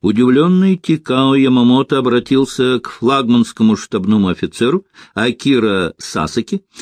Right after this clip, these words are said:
и потребовал объяснения. Сасаки смутился. «Одну минуту», извинился он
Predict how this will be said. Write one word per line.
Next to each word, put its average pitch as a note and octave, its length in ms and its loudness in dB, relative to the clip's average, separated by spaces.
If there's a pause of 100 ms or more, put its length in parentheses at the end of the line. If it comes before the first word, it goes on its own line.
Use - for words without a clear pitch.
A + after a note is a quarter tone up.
(120)
и C3 220 0
потребовал A#2 680 0
объяснения. C3 680 -2 (880)
Сасаки - 680 -8
смутился. C#3 840 -4 (1000)
«Одну G2 400 -4
минуту», F#2 680 -4 (280)
извинился A#2 680 2
он F3 220 0